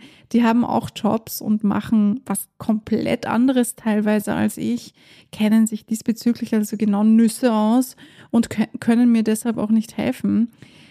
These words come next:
Das müsst ihr bitte für euch entscheiden. Ich gebe euch hier kleine Tipps, was ihr daraus macht, ist eh eure Sache.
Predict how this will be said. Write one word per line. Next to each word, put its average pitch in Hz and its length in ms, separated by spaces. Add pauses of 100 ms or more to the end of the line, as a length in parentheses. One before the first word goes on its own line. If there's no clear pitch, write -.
(100)
Das 277 260
müsst 262 280
ihr 247 180
bitte 240 260
für 214 200
euch 220 220
entscheiden. 214 760
Ich - 160
gebe 269 200
euch 262 100
hier 277 100
kleine 269 340
Tipps, - 320
was 233 160
ihr 254 100
daraus 233 320
macht, 214 300
ist 226 120
eh 220 160
eure 240 280
Sache. 214 560